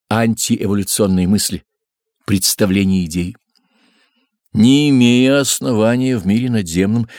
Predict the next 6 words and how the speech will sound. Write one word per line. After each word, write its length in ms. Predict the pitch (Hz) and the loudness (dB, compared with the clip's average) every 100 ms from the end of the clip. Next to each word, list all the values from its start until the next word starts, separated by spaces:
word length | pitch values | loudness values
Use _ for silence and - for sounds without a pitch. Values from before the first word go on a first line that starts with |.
| - - | -20 -6
эти 340 | 101 98 - 101 | -2 -2 -2 -4
чудовищные 840 | - 107 87 104 120 117 - 110 | -2 -4 0 2 2 0 -2 -2
образования 640 | 95 92 90 104 110 104 - _ | 0 0 0 2 2 0 -4 _
разрушаются 1000 | 95 101 92 95 98 - 131 120 - 107 | -2 0 0 -2 -2 -2 -2 -4 -4 -6
в 140 | 90 - | -6 -8
прах 520 | - 131 151 - | -4 -2 -2 -6